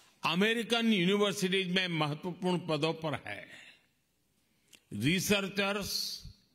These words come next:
और एकेडमिशियंस हैं। आप अपने अल्मा मेटर्स और दूसरे भारतीय एजुकेशनल इंस्टीट्यूशन के साथ जुड़ेंगे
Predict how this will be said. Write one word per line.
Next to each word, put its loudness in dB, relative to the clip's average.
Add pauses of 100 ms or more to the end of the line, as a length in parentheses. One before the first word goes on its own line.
(1040)
और -6
एकेडमिशियंस 4
हैं। -4 (1120)
आप -2 (920)
अपने -4 (100)
अल्मा 0
मेटर्स -4 (600)
और -4
दूसरे 0
भारतीय -2
एजुकेशनल -2
इंस्टीट्यूशन -4
के -2
साथ -4
जुड़ेंगे -4